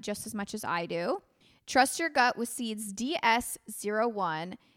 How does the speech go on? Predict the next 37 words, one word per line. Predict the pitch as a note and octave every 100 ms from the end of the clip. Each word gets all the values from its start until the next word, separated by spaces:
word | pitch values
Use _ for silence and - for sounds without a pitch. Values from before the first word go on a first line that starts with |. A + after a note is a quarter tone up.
| _
Daily | A3 A3+ B3 B3
Symbiotic. | - A#3 A3 G3+ E3+ B2 - A3
Go | A3+ A3
to | -
seed | G#3+ - A3+ C#4 C4+
dot | A#3 B3+
com | - G#3 F3+ F#3+ -
slash | - - A3+ G#3 - -
human | A3+ C4 F4+
two, | - G3 F3+ A#3
that's | G#3 G#3+
all | G3+ G3
one | A#3+ B3
word, | F#3+ F3 A3 - - - -
and | A#3
use | A#3+ B3+ C4
code | - C4+ A3+ A3+ -
twenty-five | - - C4+ F#4+ - A#3 G#3+ A3 A3
human | - A#3 A3+
two | A#3 - G#3 G#3
to | - A3+
get | G3+
twenty-five | - B3 - B3
percent | A#3+ A#3 A3
off | G#3+ G#3
your | G3 G#3
first | - G#3+ -
month. | F#3+ A2+ - - -
So | -
that's | A#3 - -
two | - D#4+ F4
five | - B3+ A3 A3+ A3+ - -
human | C4+ D4
two, | C#4+ - A#3 A3+ A3+ _ -
all | A3+ B3
one | B3 A#3+ A3+
word. | G3+ F3+ F3+